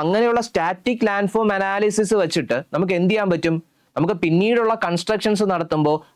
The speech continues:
അതിന് ഈ പറയുന്ന ഡേറ്റ ഒരുപാട് സഹായകരമാകും. അതിനനുസരിച്ച് നമുക്ക് എന്ത് ചെയ്യാൻ പറ്റും, കാര്യങ്ങൾ പ്ലാൻ ചെയ്യാൻ പറ്റും.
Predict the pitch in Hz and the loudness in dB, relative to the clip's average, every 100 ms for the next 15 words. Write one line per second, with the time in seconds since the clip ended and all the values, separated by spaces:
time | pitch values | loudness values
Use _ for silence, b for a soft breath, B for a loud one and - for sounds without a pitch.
0 | - 156 202 202 - 156 214 180 175 180 | -2 0 2 0 2 0 0 0 0 0
1 | 156 147 165 170 190 165 - 135 165 165 | 0 0 0 -2 -2 -2 0 2 2 2
2 | 165 160 127 147 165 165 151 135 110 107 | 0 -2 -2 0 0 -2 -2 -2 -2 0
3 | 117 - B 131 165 202 185 190 233 196 | -2 -6 B -2 0 0 0 0 0 2
4 | 190 185 175 165 196 202 185 180 165 147 | 2 2 2 2 2 2 0 0 -2 0
5 | 143 160 175 175 170 147 135 165 170 160 | -2 0 0 0 -2 -2 -2 0 2 2
6 | 151 131 107 127 | 2 -2 -2 -4